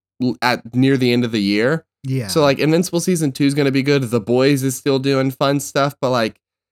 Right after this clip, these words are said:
Speaker 1: most of the superhero things we're getting are just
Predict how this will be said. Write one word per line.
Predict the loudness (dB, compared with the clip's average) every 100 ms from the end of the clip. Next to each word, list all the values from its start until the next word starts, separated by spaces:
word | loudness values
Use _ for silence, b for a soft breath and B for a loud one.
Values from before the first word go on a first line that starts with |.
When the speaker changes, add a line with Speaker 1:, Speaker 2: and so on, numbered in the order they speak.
| _
Speaker 1:
most | 0 4 4 2 0
of | -2
the | -2
superhero | -2 -4 -2 -2 0 0
things | -2 -4
we're | -4
getting | -2 -2 -2
are | -4
just | -4 -6 -6